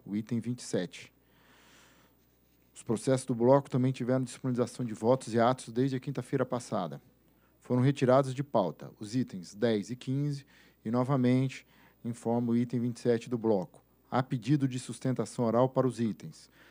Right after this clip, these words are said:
cinco, nove, onze, quatorze e um.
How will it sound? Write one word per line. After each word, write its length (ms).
cinco, 600
nove, 420
onze, 320
quatorze 720
e 120
um. 220